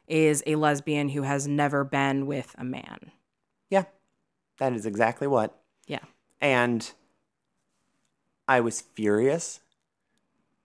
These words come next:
Speaker 2: I was furious at her. I was furi-, I was furious at everyone because not only was this a thing that had been going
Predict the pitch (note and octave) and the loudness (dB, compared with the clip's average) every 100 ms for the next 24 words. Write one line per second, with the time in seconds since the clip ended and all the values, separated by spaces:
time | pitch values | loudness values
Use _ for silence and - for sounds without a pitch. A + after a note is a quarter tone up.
0 | _ _ _ _ _ _ C3 A2+ - A#2 | _ _ _ _ _ _ -6 -6 -4 -2
1 | G#2+ G#2 - D3 D3 G3 A3 - _ _ | -2 -4 0 2 4 2 -2 -12 _ _
2 | _ _ _ G#2 G2+ B2 A2 - C#3 C3 | _ _ _ -12 -6 -6 -6 -2 -2 2
3 | - D#3+ - C3 B2+ C#3+ C#3 C#3 A#2 G2 | 0 0 0 0 0 2 2 2 0 0
4 | G2 G#2 _ _ _ _ - C3 C3 A#2+ | -2 -8 _ _ _ _ -10 0 4 4
5 | G#2+ - _ - E3+ G3+ F3+ G3 G3+ D#3 | 2 -8 _ 4 6 8 6 4 2 2
6 | D3 D3 - C3 A#2+ C#3 F3+ D3 C3 B2 | 0 -2 -2 2 2 2 0 0 0 -2
7 | A#2 A#2 B2 B2 G#2+ G#2+ | 0 2 2 2 -2 -6